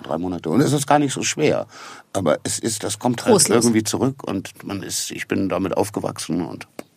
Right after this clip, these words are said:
Speaker 2: Und jetzt so
Speaker 1: so.
Speaker 2: über den Tag, merkst du, wann's besonders, was ist am, welches ist die schönste Zigarette?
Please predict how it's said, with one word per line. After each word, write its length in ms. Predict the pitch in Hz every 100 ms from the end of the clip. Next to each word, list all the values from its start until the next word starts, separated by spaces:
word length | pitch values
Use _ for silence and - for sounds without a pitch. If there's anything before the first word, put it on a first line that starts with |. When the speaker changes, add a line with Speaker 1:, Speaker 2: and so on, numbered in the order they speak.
| - - - - -
Speaker 2:
Und 120 | 226
jetzt 180 | 269 -
so 60 | -
Speaker 1:
so. 40 |
Speaker 2:
über 100 | 226
den 120 | 226
Tag, 320 | 226 226 240 233
merkst 300 | 240 233 262
du, 80 |
wann's 220 | 214 214 -
besonders, 420 | 202 190 214 208
was 220 | 185 208
ist 160 | 190 -
am, 180 | 185 196
welches 300 | 190 208 -
ist 120 | -
die 120 | 196
schönste 560 | 156 - 175 180 - 156
Zigarette? 580 | - 151 156 - 135